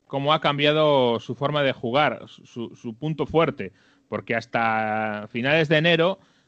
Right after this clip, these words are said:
eh, eh, era muy claro que el City, eh, perdón, que el United, eh, jugaba en casa contra un equipo que se encerraba contra el Burnley y se le atragantaba completamente, y sin embargo viajaba al Etihad a jugar contra el City, ahí podía jugar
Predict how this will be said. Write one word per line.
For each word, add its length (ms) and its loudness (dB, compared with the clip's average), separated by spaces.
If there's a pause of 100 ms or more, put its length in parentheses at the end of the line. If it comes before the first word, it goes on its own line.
(180)
eh, 280 -6
eh, 320 -6
era 220 4
muy 220 0
claro 340 2
que 100 -4
el 120 -4
City, 460 -6
eh, 580 -8 (100)
perdón, 240 0
que 80 -2
el 140 2
United, 300 2 (100)
eh, 240 -4
jugaba 280 2
en 60 -2
casa 280 0
contra 240 -4
un 60 -4
equipo 280 -4
que 60 0
se 80 -2
encerraba 280 0
contra 220 -2
el 80 0
Burnley 440 -2
y 60 -10
se 80 -12
le 60 -2
atragantaba 440 -2
completamente, 760 -4 (260)
y 100 -10
sin 100 -4
embargo 400 0 (340)
viajaba 420 0
al 80 2
Etihad 380 -4
a 60 -2
jugar 220 -4
contra 240 -2
el 60 -4
City, 360 -6
ahí 220 -2
podía 360 0
jugar 440 0